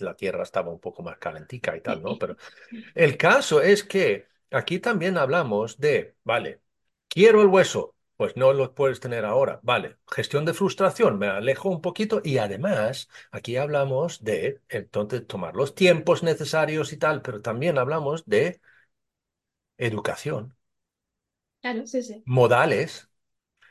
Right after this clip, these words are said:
Speaker 1: de que el adulto está diciéndose, mira, sin me, sin me lo exiges ni hablar, pero si tú me lo pides educadamente,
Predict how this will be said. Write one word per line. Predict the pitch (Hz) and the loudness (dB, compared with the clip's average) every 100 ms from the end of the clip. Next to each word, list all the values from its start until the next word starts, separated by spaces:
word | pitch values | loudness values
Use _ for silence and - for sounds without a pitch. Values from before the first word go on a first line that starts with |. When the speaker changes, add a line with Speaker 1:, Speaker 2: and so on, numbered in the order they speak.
| _ | _
Speaker 1:
de | 120 127 | 2 2
que | - 123 | 4 2
el | 110 | 2
adulto | 101 135 - | -2 -4 -2
está | 180 - 196 | -2 0 0
diciéndose, | 180 170 165 127 139 | 2 0 0 -2 -4
mira, | 147 123 - | -2 -2 -4
sin | - 117 117 | -10 -8 -2
me, | 117 110 - | -2 -4 -10
sin | - 123 117 | -6 -4 0
me | 117 | 0
lo | 107 | 0
exiges | 98 - 196 208 247 247 - - | -2 2 2 6 6 4 0 -6
ni | 131 123 113 | -2 0 2
hablar, | 104 107 71 - _ _ _ _ _ _ _ _ _ _ | 0 -2 -6 -12 _ _ _ _ _ _ _ _ _ _
pero | 139 123 | 2 2
si | 110 117 | 0 -6
tú | - 233 175 156 202 _ | -4 0 2 0 -4 _
me | 113 104 | -2 -2
lo | 92 - | -2 -2
pides | 160 214 104 87 | 0 2 0 -4
educadamente, | 101 87 - 160 185 170 208 208 208 - | -8 -8 -2 2 4 2 0 2 0 0